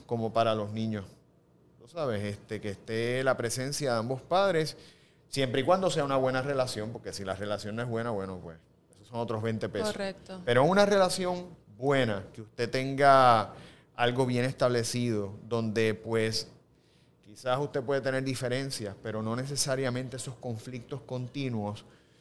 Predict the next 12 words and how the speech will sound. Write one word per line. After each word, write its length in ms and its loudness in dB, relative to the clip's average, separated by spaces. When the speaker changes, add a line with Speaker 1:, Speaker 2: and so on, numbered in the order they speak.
Speaker 1:
Mi 100 -8
sugerencia 460 0
sería, 400 0
trate 400 2
de, 320 0
de 80 -2
buscar 300 -2
ayuda. 220 -2
Speaker 2:
Buscar 260 2
ayuda. 440 -2
Speaker 1:
¿Verdad? 180 -4
Speaker 2:
Tener 340 -2